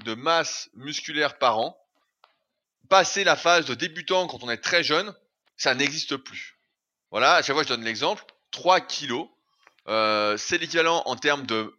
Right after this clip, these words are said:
volume, ça représente à peu près trente steaks hachés à cinq pour cent, c'est à peu près le même volume, la même composition en eau, en protéines, et cetera.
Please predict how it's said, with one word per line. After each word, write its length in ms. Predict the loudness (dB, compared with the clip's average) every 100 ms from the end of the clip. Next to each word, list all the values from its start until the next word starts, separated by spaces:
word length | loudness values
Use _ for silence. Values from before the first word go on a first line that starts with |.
| _ _
volume, 540 | -20 -2 2 2 0 -6
ça 140 | -6
représente 380 | -4 -4 -4 -2
à 60 |
peu 80 | -4
près 160 | -4 -4
trente 320 | -4 -4 -4
steaks 260 | -4 -2 0
hachés 240 | 0 0
à 60 | -2
cinq 260 | -4 -10
pour 100 | -12
cent, 200 | -10 -10
c'est 100 | -10
à 40 | -12
peu 60 |
près 120 | -8
le 100 | -6
même 180 | -6 -6
volume, 360 | -6 -6 -6 -10 -18 -20 -6
la 120 | -4
même 180 | -2 -4
composition 680 | -6 -10 -8 -6 -6 -8 -12 _ -8
en 220 | -6 -4
eau, 240 | -4 -2
en 100 | -2
protéines, 420 | -6 -8 -8 -8 -10
et 60 |
cetera. 460 | -10 -4 -2 -4